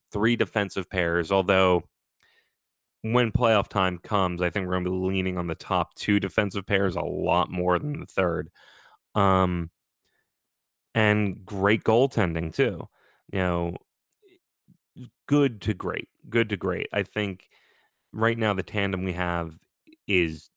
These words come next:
a tandem built for playoff success. Um, but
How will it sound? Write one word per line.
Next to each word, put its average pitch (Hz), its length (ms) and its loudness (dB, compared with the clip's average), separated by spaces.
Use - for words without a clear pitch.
a 87 260 -2
tandem 87 420 -2
built 87 300 0
for 85 680 -2
playoff 90 300 2
success. - 680 -2
Um, 87 600 0
but 92 280 4